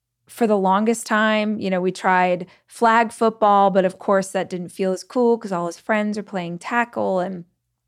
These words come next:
I said no every year, and I was so unpopular because it was always that thing, like, "Mom won't let me play. Dad's fine with it, but Mom won't let me play." And every year I just maintained, but I did promise him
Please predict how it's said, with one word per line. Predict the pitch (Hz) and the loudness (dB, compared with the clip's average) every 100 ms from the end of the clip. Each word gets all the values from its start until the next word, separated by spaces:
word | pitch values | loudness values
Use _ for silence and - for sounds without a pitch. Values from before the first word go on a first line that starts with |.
| _ - | _ -12
I | 196 | -10
said | - 226 | -6 -4
no | 214 196 | -2 -4
every | - 190 185 185 | -2 -2 0 -2
year, | 185 175 | -2 -4
and | 175 | -6
I | |
was | 175 | -8
so | - - 208 | -6 0 2
unpopular | 214 214 220 185 - 190 185 180 180 - - - - | 2 0 -2 -4 -2 -4 -2 -4 -8 -20 -20 -12 -4
because | 202 202 | 0 2
it | 196 | 0
was | 185 | 2
always | 190 196 | 4 4
that | 196 - | 0 -2
thing, | 185 | -4
like, | 185 165 | -4 -4
"Mom | 175 175 185 | -4 -2 -2
won't | 190 185 | -2 -2
let | 190 | -4
me | 185 | -4
play. | 190 180 175 | -4 -4 0
Dad's | 190 208 208 | 2 2 0
fine | 208 196 | -4 -4
with | 190 190 | -4 -4
it, | 190 | -4
but | 185 | -4
Mom | 170 175 196 | -4 -2 -2
won't | 196 190 | -2 -4
let | 190 | -4
me | 185 | -6
play." | 185 - 175 175 170 | -8 -4 -2 -2 -4
And | 160 170 - - _ | -8 -12 -20 -20 _
every | - 208 202 247 | 2 2 2 0
year | 247 311 311 | 0 0 2
I | 220 | 0
just | 196 190 - | -2 -4 -2
maintained, | 185 185 180 - 220 202 180 175 175 _ - - _ | -2 -2 -6 -4 -4 -4 -4 -8 -10 _ -20 -20 _
but | - 214 | 2 4
I | 202 | 4
did | 190 175 226 294 - | 2 2 2 2 -4
promise | - 247 247 269 247 | -2 2 2 0 -4
him | - 180 170 170 185 | -6 -6 -6 -8 -12